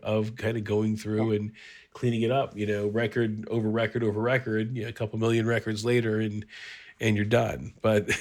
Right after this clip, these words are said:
Speaker 1: <laughs> totally, totally get that.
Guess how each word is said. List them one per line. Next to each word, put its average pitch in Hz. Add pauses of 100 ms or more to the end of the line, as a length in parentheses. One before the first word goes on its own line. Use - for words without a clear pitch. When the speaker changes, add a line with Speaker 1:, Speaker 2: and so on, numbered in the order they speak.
(120)
Speaker 1:
<laughs> - (640)
totally, 147
totally 127
get 113
that. 113